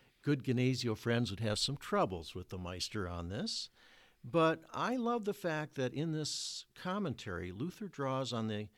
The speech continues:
the, uh, Greek Orthodox tradition of the Theotokos, which means Theo, God, Tokos, to bear. And, uh, Meister Eckhart, I, I found this quote of his that I love, and I'm,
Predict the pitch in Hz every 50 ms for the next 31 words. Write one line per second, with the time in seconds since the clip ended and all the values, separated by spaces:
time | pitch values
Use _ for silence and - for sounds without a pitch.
0 | - - - _ _ _ _ _ - - 117 107 107 107 110 107 101 95 98 -
1 | - 127 160 170 - 131 131 139 135 - 135 110 104 98 95 98 - - - -
2 | 85 98 107 101 - - 104 92 98 98 92 - _ _ - 113 113 117 117 117
3 | 107 98 120 120 _ - 95 101 101 - - 110 107 110 107 101 101 - - -
4 | 123 104 - - 82 - - - - - 98 - - - 113 110 110 107 107 -
5 | - - - - - - _ _ _ - - 120 117 120 120 131 143 131 - _
6 | - 107 101 104 104 110 110 104 - - - 113 107 - - 104 98 95 - -
7 | - - - - - 110 123 120 87 76 - - - _ _ _ _ _ - -
8 | _ _ _ _ _ - 127 127 131 135 135 135 135 123 131 127 127 123 120 -
9 | - - 113 135 190 214 - - 165 - 127 139 147 - - 123 101 - - -
10 | - - - 110 110 113 - - 110 107 - - 131 139 143 139 123 113 104 -
11 | - - - 117 117 110 107 - - 101 95 92 92 90 - - - - _ _
12 | _ _ _ _ _ - 92 104 104 98 101 104 107 90 95 98 101 120 175 180
13 | - - 110 107 101 98 98 101 104